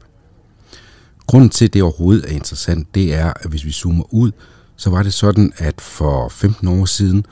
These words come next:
der skulle vi lede forfra, vi skulle, øh, sætte rammer og retning, en sikker hånd på styret, stå ved beslutninger og så videre.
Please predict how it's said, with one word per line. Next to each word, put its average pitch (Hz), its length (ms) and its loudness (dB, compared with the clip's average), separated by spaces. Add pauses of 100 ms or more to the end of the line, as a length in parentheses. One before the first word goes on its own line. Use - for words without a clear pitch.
(400)
der 92 80 0
skulle 80 320 -2
vi 64 140 -8
lede - 180 -12
forfra, 98 760 -4
vi 69 120 -10
skulle, 62 720 -10
øh, 58 60 -10
sætte - 260 -12
rammer 82 460 -6 (100)
og - 200 -16
retning, 92 400 -2 (440)
en 73 120 -6
sikker 80 320 -2
hånd 78 320 0
på - 120 -12
styret, 101 400 0
stå 73 240 -6
ved 65 120 -10
beslutninger 82 680 -6
og - 120 -8
så - 100 -8
videre. 60 260 -10